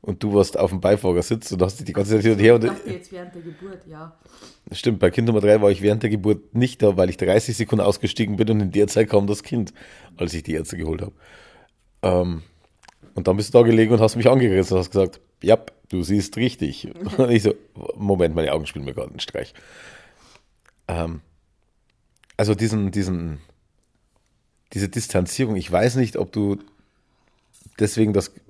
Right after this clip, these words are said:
Speaker 1: vielleicht hast du das Gefühl, du distanzierst dich, weil ja jetzt noch diese zweite Beziehung mit dabei ist, wo du das Gefühl jetzt zeitgleich nicht hast. Aber wenn du die jetzt ausklammerst und gehst ein paar Jahre zurück,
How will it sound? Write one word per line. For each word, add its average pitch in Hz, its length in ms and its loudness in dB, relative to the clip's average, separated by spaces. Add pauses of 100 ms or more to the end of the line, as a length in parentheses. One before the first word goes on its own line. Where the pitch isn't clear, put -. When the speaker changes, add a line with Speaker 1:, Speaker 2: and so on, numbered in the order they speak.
(560)
Speaker 1:
vielleicht 139 300 2
hast 151 140 2
du 139 40 -4
das 127 180 2
Gefühl, 131 240 -2
du 135 100 2
distanzierst 131 680 2
dich, 113 180 -6
weil 95 100 2
ja 98 80 4
jetzt 95 340 0
noch 113 100 0
diese 101 220 -4
zweite 98 300 0
Beziehung 117 400 0
mit 92 180 -2
dabei 85 280 0
ist, 117 160 -2 (280)
wo 104 100 -4
du 95 80 -2
das 98 180 4
Gefühl 110 320 -2
jetzt 98 260 0
zeitgleich 92 480 0
nicht 151 240 -6
hast. - 340 -6 (840)
Aber 92 240 2
wenn 101 100 6
du 101 80 2
die 107 160 -4
jetzt - 240 0
ausklammerst 78 800 -2 (260)
und 87 200 -6
gehst 104 200 0
ein 90 100 -2
paar 117 180 2
Jahre 98 260 4
zurück, 127 360 -2